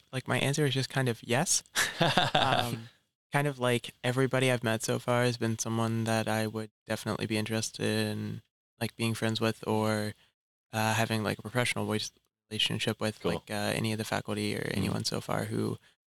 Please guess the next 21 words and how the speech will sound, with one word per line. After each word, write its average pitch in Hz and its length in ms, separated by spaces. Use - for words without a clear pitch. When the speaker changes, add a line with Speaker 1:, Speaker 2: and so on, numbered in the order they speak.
Speaker 1:
we've 117 120
talked 110 320
to 110 240
have 107 160
talked 110 200
about 113 180
a 110 40
lot 110 180
of - 120
opportunities 110 720
and 110 80
given 104 160
us 107 120
a - 60
lot 104 140
of 104 80
information 104 640
that 107 100
I 107 80
think, - 440
um, 104 520